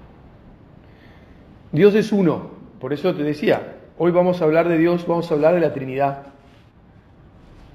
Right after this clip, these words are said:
Pero empezando por el Espíritu Santo, que es el enviado del Padre y del Hijo,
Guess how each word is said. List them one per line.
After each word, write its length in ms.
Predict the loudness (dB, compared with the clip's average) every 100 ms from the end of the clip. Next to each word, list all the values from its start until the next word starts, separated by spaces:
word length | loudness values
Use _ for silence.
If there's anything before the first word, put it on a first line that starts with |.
| -6 2
Pero 260 | 4 4
empezando 1040 | 0 -4 -4 -2 0 2 2 -2 -14 -20 -20 -20 -20 -20 -20 -20 -18 2
por 120 | 2
el 80 | 2
Espíritu 380 | -2 -6 -6 -4
Santo, 500 | -2 -2 -2 -4 -6 -14 -20 -20 -20 -20 -12
que 120 | -2
es 120 | 0 2
el 100 | 2
enviado 560 | 2 4 4 4 2
del 160 | 0 0
Padre 280 | 0 0 2
y 40 |
del 180 | 2 2
Hijo, 520 | 0 -2 -2 -8